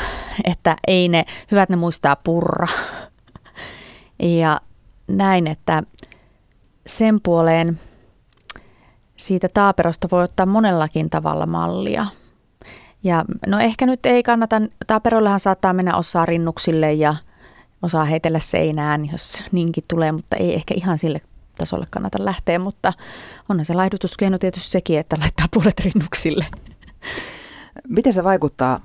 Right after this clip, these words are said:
Speaker 2: aikuisen päivittäiseen jaksamiseen, jos ei saa kunnollista ravintoa?
Speaker 1: Niin, mä luulen, että moni on sillä tavalla, että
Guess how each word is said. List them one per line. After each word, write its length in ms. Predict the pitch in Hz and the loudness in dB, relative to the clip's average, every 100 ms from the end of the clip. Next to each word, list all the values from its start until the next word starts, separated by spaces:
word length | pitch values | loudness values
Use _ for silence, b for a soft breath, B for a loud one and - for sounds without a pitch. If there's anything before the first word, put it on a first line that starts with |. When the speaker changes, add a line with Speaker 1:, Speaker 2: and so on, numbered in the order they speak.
| - - | -12 -4
Speaker 2:
aikuisen 360 | 156 131 123 120 | -4 -2 -6 -2
päivittäiseen 600 | 131 127 - 120 139 135 | -2 -2 -2 -2 0 0
jaksamiseen, 600 | 143 - 117 - - - | -2 -2 -6 -6 -6 -8
jos 200 | - - | -6 -6
ei 80 | |
saa 220 | - 160 139 | -4 -6 -6
kunnollista 460 | - 160 123 - 185 | -6 -4 -4 -6 -8
ravintoa? 460 | 185 156 151 - - _ _ B B B B B B 302 | -8 -8 -10 -12 -16 _ _ B B B B B B -2
Speaker 1:
Niin, 220 | 370 285 | 2 2
mä 120 | 226 | 4
luulen, 280 | 285 294 208 | 4 2 2
että 200 | 185 196 | 2 2
moni 300 | 233 277 190 - | 2 2 -2 0
on 140 | 208 | 0
sillä 260 | 196 269 240 | 2 4 2
tavalla, 260 | 165 160 156 | 2 2 2
että 220 | 151 165 | 2 0